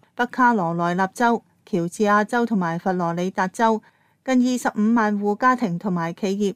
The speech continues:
處於黑暗之中。由航班跟蹤網站 FlightAware 嘅資料顯示，截至美東時間星期日下晝六點，超過六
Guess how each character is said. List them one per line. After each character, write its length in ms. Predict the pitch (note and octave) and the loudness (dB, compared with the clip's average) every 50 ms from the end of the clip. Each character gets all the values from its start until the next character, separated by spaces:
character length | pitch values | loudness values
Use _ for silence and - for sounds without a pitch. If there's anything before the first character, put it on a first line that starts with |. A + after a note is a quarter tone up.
| - _ _ | -8 _ _
處 160 | - - - | -8 -6 -4
於 220 | G3+ G3 A3 A#3 | -4 0 0 0
黑 160 | G#3+ G3+ A3+ - | 0 0 -2 0
暗 260 | - G#3 G3+ G3 G3+ G#3 | 0 0 0 0 0 -2
之 200 | - - A#3+ A3+ | -2 -4 -4 -2
中。 320 | A#3 A#3+ A#3 A#3 A3+ A3 - _ _ _ _ _ _ _ _ _ _ _ _ | 0 2 2 2 2 -2 -4 _ _ _ _ _ _ _ _ _ _ _ _
由 200 | - G3 G3 G3 | 0 0 2 2
航 180 | F#3+ G#3+ G3+ G3 | 2 2 0 2
班 260 | G3+ - C4 C4 C4 | 2 2 2 2 2
跟 200 | B3+ C#4 C#4 C4 | 0 0 0 0
蹤 160 | B3+ - C4+ B3+ | 0 2 2 2
網 240 | A#3+ G3 F#3 G3 G#3 | 2 2 2 0 -2
站 260 | - A#3 G#3 G3+ G3 - - - _ _ _ _ | 0 2 0 0 0 -4 -12 -20 _ _ _ _
FlightAware 600 | B3+ B3 B3 B3 - C4 A#3+ B3 A#3+ A3+ G3 F3+ | 2 2 2 2 0 0 0 2 2 2 2 0
嘅 200 | - G#3+ G3+ G#3 | 0 0 -2 -2
資 220 | - - B3+ B3 | -2 -2 -2 0
料 180 | A3 F#3+ G3 A3 | 0 0 0 0
顯 200 | G#3+ G3 F#3+ G#3+ | 0 -2 -4 -4
示， 340 | A3+ - - G#3+ G#3 F#3+ - _ _ _ _ _ _ | -4 -2 0 0 0 -2 -4 _ _ _ _ _ _
截 140 | - - G#3 | -4 -4 -2
至 160 | - A#3 A3 | 2 2 2
美 180 | G#3 G3 F#3+ G#3+ | 2 2 0 0
東 220 | - A#3+ A#3 A#3+ | 0 2 2 2
時 220 | A#3+ - - F3+ | 0 0 -4 -4
間 200 | - A3 G#3 G#3+ | 0 0 0 0
星 180 | A3 - - A#3+ | 0 -2 -4 -2
期 80 | A#3+ A3+ | 0 0
日 100 | F3+ G3 | 0 0
下 260 | F#3+ F#3+ - G#3 G3+ | 0 0 0 -2 -2
晝 160 | G3+ - A3 | 0 0 -2
六 120 | G#3 G3+ F#3 - | -2 -2 -4 -6
點， 280 | - F3+ F#3+ A3 A#3 - _ _ _ _ | -6 -4 -2 -2 -2 -4 _ _ _ _
超 180 | - - C4 A#3+ | -4 -2 0 2
過 100 | A#3+ A3+ | 2 2
六 100 | G3+ F#3 | 2 0